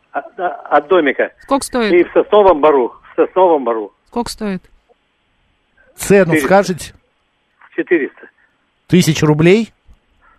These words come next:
Speaker 1: Ну, не копеек, да, рублей.
Speaker 3: Нет, ну я откуда знаю, может быть, вы там что-то,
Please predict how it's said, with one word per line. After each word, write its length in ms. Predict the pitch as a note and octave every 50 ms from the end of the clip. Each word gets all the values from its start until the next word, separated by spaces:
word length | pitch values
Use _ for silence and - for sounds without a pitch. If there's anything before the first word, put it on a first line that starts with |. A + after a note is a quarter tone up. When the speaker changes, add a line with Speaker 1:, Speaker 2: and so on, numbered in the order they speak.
| _ _ _ _ _ _ _
Speaker 1:
Ну, 160 | - B2+ C3 D3
не 120 | C3 -
копеек, 500 | - C#3 C#3 - - F3 E3+ D3+ A#2+ B2
да, 180 | A#2 C3+ D3 -
рублей. 380 | D3 D3 C#3+ D3+ D3 D#3+ E3 - - -
Speaker 3:
Нет, 300 | A#2+ G#2+ A2+ B2 A2 -
ну 80 | A#2+ C3
я 100 | C3+ C#3
откуда 240 | C#3 - - D3+ C#3+
знаю, 220 | B2+ C3 C#3 B2+ C3
может 220 | C#3 C3+ B2+ C3
быть, 120 | C3 B2 B2
вы 180 | C3+ C#3+ C#3
там 400 | A2+ C3+ C3 A#2+ B2+ C3 A#2 A#2
что-то, 480 | A#2 - - C#3+ A#2 - C3+ C3 C3 B2